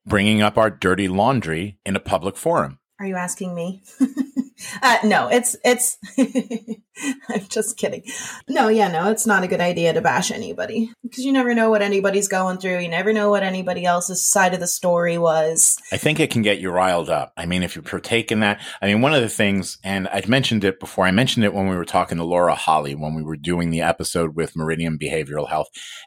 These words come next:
Speaker 1: and we talked about bitch buddies, people who bitch like a bitch buddy.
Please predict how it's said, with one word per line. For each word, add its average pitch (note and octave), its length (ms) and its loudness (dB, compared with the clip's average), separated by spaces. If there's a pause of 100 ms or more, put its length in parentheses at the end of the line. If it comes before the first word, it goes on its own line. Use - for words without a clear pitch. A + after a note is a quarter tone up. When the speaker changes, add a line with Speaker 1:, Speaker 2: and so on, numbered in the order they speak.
Speaker 1:
and F#2 720 0
we F#2+ 140 -6
talked - 320 0
about F2 260 0 (120)
bitch - 320 -2
buddies, - 460 -8 (140)
people B2 300 2
who B2 120 4
bitch G2 300 2
like F2+ 160 0
a - 40 -2
bitch D#2 300 -4
buddy. B1+ 300 -8